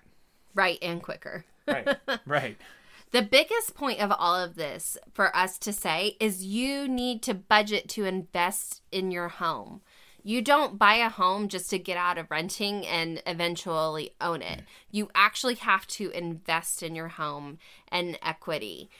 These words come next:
Speaker 1: The first few years, which actually we're coming, this is actually very timely. We're coming up on our five-year anniversary in our home at the end of this month.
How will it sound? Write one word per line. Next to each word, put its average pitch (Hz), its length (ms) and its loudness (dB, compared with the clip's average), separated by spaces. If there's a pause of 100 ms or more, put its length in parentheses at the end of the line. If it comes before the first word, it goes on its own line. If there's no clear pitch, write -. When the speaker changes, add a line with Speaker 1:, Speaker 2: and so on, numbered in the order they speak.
(300)
Speaker 1:
The 220 140 2 (120)
first 302 320 2
few 302 160 -2
years, 202 600 -2
which 202 180 0
actually 196 320 -2
we're 202 160 -2
coming, 208 440 -6
this 185 200 -6
is 165 100 -10
actually 170 340 -8
very 147 200 -10
timely. 180 340 -10
We're 185 140 -6
coming 185 260 -6
up 160 180 -10
on 156 120 -4
our 156 100 -4
five-year 160 380 -8
anniversary 165 540 -8
in 80 100 -12
our - 120 -12
home 185 440 0
at 170 120 -6
the 156 60 -4
end 165 120 -4
of 156 60 -12
this 165 180 -10
month. - 260 -4